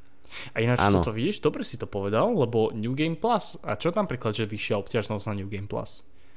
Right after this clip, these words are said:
Speaker 1: To už dáva zmysel.
Speaker 2: No.
Speaker 1: Napríklad Resident
Speaker 2: Toto
Speaker 1: Evil.
Speaker 2: je, no.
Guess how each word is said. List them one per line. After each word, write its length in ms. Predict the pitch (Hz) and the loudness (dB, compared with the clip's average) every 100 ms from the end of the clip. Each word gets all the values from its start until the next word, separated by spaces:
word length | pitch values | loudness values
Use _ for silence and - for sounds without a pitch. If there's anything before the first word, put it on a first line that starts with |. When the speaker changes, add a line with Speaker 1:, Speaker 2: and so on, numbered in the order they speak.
| - - | -14 -6
Speaker 1:
To 100 | - 170 | 2 4
už 100 | 208 | 4
dáva 240 | - 135 | 4 4
zmysel. 440 | 107 104 101 95 - - - - - - - - | 4 2 0 -2 -4 -14 -14 -14 -14 -14 -12 0
Speaker 2:
No. 400 | 92 87 131 190 - - - - | 4 6 6 2 -8 -14 -10 0
Speaker 1:
Napríklad 400 | 117 143 143 139 | 0 4 4 6
Resident 320 | 180 196 202 | 4 4 6
Speaker 2:
Toto 160 | 156 185 | 6 10
Speaker 1:
Evil. 60 | |
Speaker 2:
je, 120 | 175 143 123 - - - - - - - - - | 8 8 4 -10 -14 -14 -14 -14 -14 -12 -14 2
no. 840 | 107 101 82 85 90 98 127 196 | 6 6 6 8 10 10 10 8